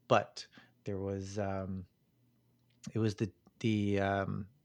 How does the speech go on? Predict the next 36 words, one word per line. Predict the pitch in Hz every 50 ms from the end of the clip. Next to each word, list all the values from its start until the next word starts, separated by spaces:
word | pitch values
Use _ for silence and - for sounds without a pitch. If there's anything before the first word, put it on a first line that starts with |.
| _ _ _ - -
the | -
passing | - - 135 131 131 - - 139 127 120
of, | 107 107 107 104 98 101 - - - - - - -
um, | 104 - - - - - - - - - - - _ _ _ _ _ _ _ _ -
it | 131
was | 117 117
the | 117 110
Blake | - 139 139 135
shooting. | - - 113 95 - - - 90 - _ _ -
And | 110 110 107 104 104 104 104 107 98 - - - - - - - - - -
it | - 117 113 - 101
was | 104 107 107 104 101 104 104 101 101 - - - - _ _ _ -
a | 113
time | - - 120 117 123 123 120
when, | 117 113 113 110 113 - 120
you | 120 117
know, | 117 110 107 - - _ - _ _
people | - - 139 139 - 143 143
are | 131
starting | - - 135 131 135
to | 131 117
have | 135 135 - -
kind | - - - 208 233 240
of | 220
similar | - - 190 190 196 190 190 180 170
thoughts | - 151 151 160 - -
to | - 139
what | 120 143 143 143
they | 139
had | 117 123 127 131 135 -
after | - 123 120 - - 123 107
Kobe's | - - 120 117 110 117 107
death, | - 113 104 101 -
which | - 117 - 120
was, | 113 107 101 - - - - - - - - - - - - _ _ _ -
"W-, | 110 117 -